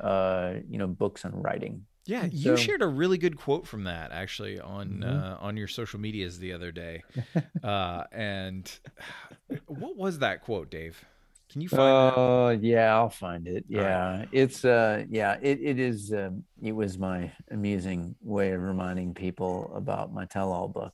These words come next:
Speaker 1: yet
Speaker 2: Yeah.
Speaker 1: again. So,
Speaker 2: It was
Speaker 1: yeah,
Speaker 2: good.
Speaker 1: yeah. <laughs>
Speaker 2: Well, while
Speaker 1: So
Speaker 2: you're looking that up, um, going back to the,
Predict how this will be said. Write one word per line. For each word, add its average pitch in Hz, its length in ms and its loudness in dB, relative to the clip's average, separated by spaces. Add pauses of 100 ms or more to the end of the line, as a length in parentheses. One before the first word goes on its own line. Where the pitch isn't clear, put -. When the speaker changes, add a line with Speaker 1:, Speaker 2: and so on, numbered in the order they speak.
Speaker 1:
yet - 220 -6
Speaker 2:
Yeah. 104 220 -4
Speaker 1:
again. 113 140 -8
So, 107 480 -2
Speaker 2:
It - 40 -2
was 117 140 -2
Speaker 1:
yeah, 120 60 -8
Speaker 2:
good. 123 640 0 (140)
Speaker 1:
yeah. 190 80 8
<laughs> 135 40 6
Speaker 2:
Well, 143 220 8
while 139 160 6
Speaker 1:
So 190 80 6
Speaker 2:
you're 185 140 4
looking 156 300 0
that 113 180 2
up, 107 320 -2 (100)
um, 101 380 -4
going 139 280 -2
back 117 340 -2
to 110 320 -6
the, 101 340 -8